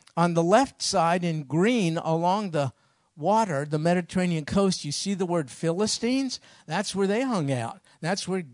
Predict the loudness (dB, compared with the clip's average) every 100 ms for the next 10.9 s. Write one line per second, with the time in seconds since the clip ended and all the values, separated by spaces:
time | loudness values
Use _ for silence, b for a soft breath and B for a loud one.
0 | -18 -8 -4 0 0 2 0 -2 -4 -4
1 | -4 -2 -2 -2 -8 b b _ -4 -2
2 | -2 -4 -4 -2 -2 -4 -2 0 0 -2
3 | -4 -8 -6 -2 -2 -2 -4 -4 -4 -2
4 | -2 -4 B B B -4 -2 -6 -2 -2
5 | 0 0 0 -2 -6 b b b -2 -2
6 | 0 -2 -4 -2 0 0 -6 -4 0 0
7 | 0 0 -2 -4 -8 -6 -6 -6 -2 2
8 | 2 0 -2 -2 -4 0 2 2 -2 -12
9 | -8 -6 -2 -2 0 -2 -2 -4 -6 -2
10 | 0 0 0 -2 -2 0 -2 -2